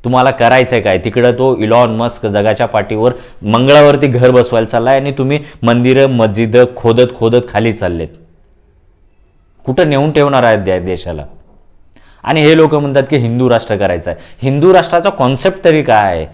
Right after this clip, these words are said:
कोणी महाशय यावं माझ्यासमोर, येऊन सांगावं की आम्हाला हिंदू राष्ट्र करायचं आहे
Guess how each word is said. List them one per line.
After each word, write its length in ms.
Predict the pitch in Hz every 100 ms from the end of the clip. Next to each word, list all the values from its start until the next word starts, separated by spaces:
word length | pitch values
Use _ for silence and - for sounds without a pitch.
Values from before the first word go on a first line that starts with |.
| - -
कोणी 420 | 180 190 185 180
महाशय 580 | 143 110 143 151 139 131
यावं 280 | 123 113 110
माझ्यासमोर, 520 | 104 104 104 92 85 - - -
येऊन 200 | 143 151
सांगावं 420 | 143 120 117 120
की 200 | 117 131 -
आम्हाला 300 | 101 107 113
हिंदू 360 | 104 98 104
राष्ट्र 320 | 104 101 - 98
करायचं 340 | 95 92
आहे 100 | 113